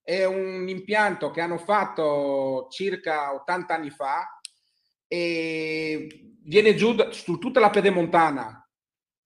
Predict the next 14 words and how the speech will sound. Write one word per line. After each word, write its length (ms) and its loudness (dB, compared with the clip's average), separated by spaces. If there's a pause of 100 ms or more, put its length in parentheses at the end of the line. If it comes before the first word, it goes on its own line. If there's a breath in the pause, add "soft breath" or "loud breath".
(260)
E 220 -2
tu, 220 -4
e 100 -6
chi 160 0
vuole 460 6
si 160 -8
collega 680 -2
a 360 -6
sta 180 -16
canaletta. 680 -12 (500)
Ha 80 0
un 140 -2
costo 380 0
di 760 -4